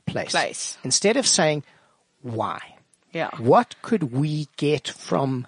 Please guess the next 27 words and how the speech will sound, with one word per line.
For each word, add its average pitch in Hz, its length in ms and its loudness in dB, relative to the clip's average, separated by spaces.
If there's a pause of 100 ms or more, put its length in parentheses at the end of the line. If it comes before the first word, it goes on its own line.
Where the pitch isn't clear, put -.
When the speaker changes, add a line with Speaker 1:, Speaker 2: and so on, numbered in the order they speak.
(300)
Speaker 1:
this? - 440 -4
Speaker 2:
Well 320 260 2
Speaker 1:
And 196 160 2
then 302 300 2
it's - 160 -8
not 247 180 -2
a 339 40 -4
question - 540 -2
of 151 140 -4 (100)
diving 147 520 0
in 143 220 0
the 131 100 2
deep 123 360 -8 (100)
end, 107 460 -10 (140)
'cause - 180 -4
that's - 480 0 (100)
often 147 320 -4
where 131 160 0
we 131 140 -4 (160)
get - 240 -4
destructive. - 600 -2 (380)
So 196 260 -4
say, 262 360 2 (280)
"Okay, 226 300 0 (160)
so - 160 2
first - 320 4
let's - 240 0